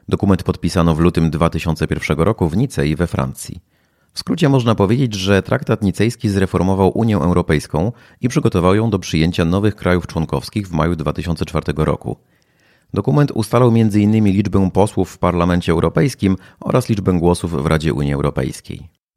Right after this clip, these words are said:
Zapisy traktatu były korzystne dla Polski, co niektóre kraje chciały później zmienić, przedstawiając projekt unijnej konstytucji. Wtedy właśnie padło hasło „Nicea albo śmierć”, przypisywane polskiemu politykowi Janowi Rokicie.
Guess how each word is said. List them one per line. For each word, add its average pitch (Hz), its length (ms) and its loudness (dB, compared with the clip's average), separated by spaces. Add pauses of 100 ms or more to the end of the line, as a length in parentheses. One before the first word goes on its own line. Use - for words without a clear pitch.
Zapisy 160 380 0
traktatu 131 460 0
były 120 200 4
korzystne 113 380 0
dla 98 120 0
Polski, 90 480 0
co 107 180 0
niektóre 107 320 0
kraje 113 300 2
chciały 104 340 0
później 101 420 2
zmienić, 107 440 0
przedstawiając 98 680 0
projekt 87 400 0
unijnej 85 380 2
konstytucji. - 720 -2 (380)
Wtedy 98 280 2
właśnie 87 360 2
padło 78 280 0
hasło 78 520 -2
„Nicea 82 520 0
albo 73 340 -2
śmierć”, - 500 -2 (220)
przypisywane 92 640 0
polskiemu 90 400 0
politykowi 85 520 0
Janowi 82 300 2
Rokicie. - 480 -4